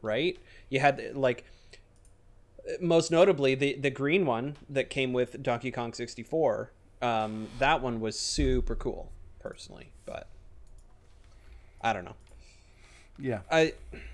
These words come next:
Speaker 1: I like the idea of customizability, and I like the idea that one day somebody's going to get the Halo Infinite box art and just make a PlayStation five, uh,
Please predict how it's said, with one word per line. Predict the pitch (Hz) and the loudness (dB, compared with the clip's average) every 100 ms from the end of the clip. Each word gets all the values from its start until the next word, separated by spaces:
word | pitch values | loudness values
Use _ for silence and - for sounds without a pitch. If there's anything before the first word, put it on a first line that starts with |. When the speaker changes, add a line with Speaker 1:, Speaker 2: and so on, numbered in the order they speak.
| - | 0
Speaker 1:
I | 131 | 4
like | 139 139 | 4 4
the | 139 135 | 4 4
idea | 127 120 123 | 4 2 2
of | 117 | 0
customizability, | - 127 127 117 110 - 131 135 135 131 - | 0 -2 -2 -4 -4 0 4 4 4 2 0
and | 113 113 | -2 -2
I | 110 | 0
like | 113 120 | 2 0
the | 127 | 2
idea | 117 117 113 | 0 0 -2
that | 110 - | -2 -4
one | 117 117 | -4 -2
day | 110 110 | -2 -2
somebody's | - 113 113 110 | -4 -4 -4 -6
going | - 113 107 | -6 -6 -6
to | 117 | -6
get | 110 107 - | -2 -2 -4
the | 107 107 | -8 -4
Halo | 123 120 117 | -2 -2 -2
Infinite | 120 117 113 - | -6 -6 -8 -4
box | 135 143 - | 0 0 2
art | 143 131 131 | 4 4 2
and | 117 117 | -4 -6
just | 117 - | -6 -8
make | 113 113 110 - | -6 -4 -4 -4
a | 110 101 98 82 - | -2 -2 -6 -8 -8
PlayStation | 120 113 - 107 - 104 98 95 | -6 -6 -6 -8 -8 -10 -12 -8
five, | 110 101 101 101 95 - - - - - | -6 -6 -6 -10 -12 -20 -20 -20 -18 -6
uh, | 95 87 90 | -4 -2 -4